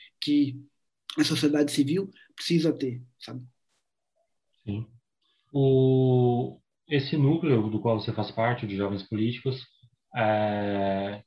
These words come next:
Speaker 2: também teve um trabalho com o clube de leitura, né? E onde foi que vocês fizeram esse trabalho?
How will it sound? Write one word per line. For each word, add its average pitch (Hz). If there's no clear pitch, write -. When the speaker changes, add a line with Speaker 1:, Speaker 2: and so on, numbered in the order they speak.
Speaker 2:
também 127
teve 143
um 147
trabalho 135
com 151
o 147
clube 151
de 143
leitura, 139
né? 98
E 104
onde 131
foi 156
que 180
vocês -
fizeram 151
esse -
trabalho? 95